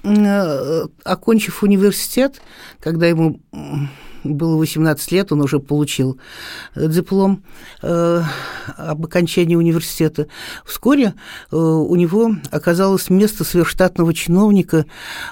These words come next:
э, русской миссии в Баварии, в Мюнхене. И я думаю, что, э, тут за этим стоит, э, фигура знаменитого генерала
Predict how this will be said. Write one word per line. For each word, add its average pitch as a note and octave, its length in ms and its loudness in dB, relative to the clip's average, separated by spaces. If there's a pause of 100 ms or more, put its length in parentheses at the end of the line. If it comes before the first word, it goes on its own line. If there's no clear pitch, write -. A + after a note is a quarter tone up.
э, D3+ 380 2 (160)
русской E3 540 2 (120)
миссии D#3+ 680 0 (420)
в C#3+ 120 -4
Баварии, C3+ 680 -2 (400)
в C3+ 140 -2
Мюнхене. C3+ 500 0 (460)
И F3 80 -2
я A3 160 2
думаю, G3 320 4
что, D#3+ 340 0 (540)
э, C3+ 300 -12 (220)
тут F#3 320 -2
за D3 220 0
этим E3+ 260 2
стоит, E3 540 -2 (460)
э, D3 220 0
фигура E3 640 0 (240)
знаменитого D3+ 1040 0 (680)
генерала D3+ 880 0